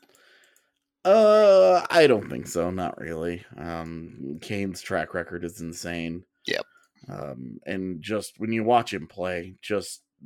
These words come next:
Speaker 1: the, the way that he's able to find guys, um, and, and fit pucks into spaces that simply nobody else can, man. He's,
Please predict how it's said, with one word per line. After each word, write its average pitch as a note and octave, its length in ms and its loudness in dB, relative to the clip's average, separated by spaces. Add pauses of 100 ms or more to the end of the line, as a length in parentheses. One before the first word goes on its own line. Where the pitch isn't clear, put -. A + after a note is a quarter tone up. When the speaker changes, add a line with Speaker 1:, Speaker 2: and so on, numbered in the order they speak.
(100)
Speaker 1:
the, G2 440 0
the F#2+ 140 -4
way G#2 400 0
that F#2 160 -2
he's F#2+ 320 -8
able F2 280 -6
to E2 80 -12
find F2 380 -8
guys, F2 520 -4 (800)
um, - 80 -20 (720)
and, E2 320 -12
and - 280 -20
fit - 320 -6
pucks - 280 -8
into C#2+ 160 -10
spaces E2 560 -10
that D#2 180 -10 (600)
simply C#3 400 -4
nobody F#2 420 -2
else D2 220 -6
can, D#2 420 -10
man. E2+ 320 -14
He's, G2 480 -10